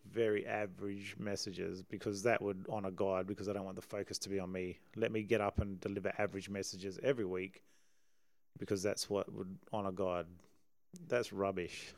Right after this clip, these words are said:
You know, it's like God gave us gifts and <laughs> talents. Get up there with that guitar and scream it,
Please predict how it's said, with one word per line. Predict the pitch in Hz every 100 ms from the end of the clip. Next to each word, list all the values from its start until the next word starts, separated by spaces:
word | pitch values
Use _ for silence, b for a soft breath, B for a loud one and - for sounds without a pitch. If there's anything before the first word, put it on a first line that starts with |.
| b -
You | 101
know, | 92
it's | 101 104 -
like | 117 107 98 -
God | 120 131
gave | 135 127 110
us | 101
gifts | - 117 -
and | 123
<laughs> | -
talents. | 147 110 117 - - B B B -
Get | 127
up | 131 -
there | 117 113
with | 110
that | 110 104
guitar | 110 - 113 113 113
and | 104
scream | - 120 120 123
it, | 104 95